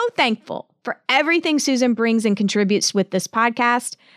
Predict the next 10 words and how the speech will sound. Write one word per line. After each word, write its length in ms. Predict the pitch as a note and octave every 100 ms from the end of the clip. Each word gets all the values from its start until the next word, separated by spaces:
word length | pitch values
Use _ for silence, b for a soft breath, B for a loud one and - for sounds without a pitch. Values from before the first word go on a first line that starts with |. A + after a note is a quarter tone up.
| b
Business 400 | F4 F4+ F#4+ G4
plus 340 | - C4+ A3 -
life 380 | B3+ C#4 D#4+ -
plus 280 | B3 G#3 A3+
motivation 800 | A3 B3+ C#4 B3+ B3+ - C4
to 200 | B3+ A#3+
the 200 | G3+ G3+ -
up 240 | C#4 D4+ -
level 480 | C#4 C#4 C4+ D#4 D#4
equals 500 | C#4+ C4 B3+ A3+ G#3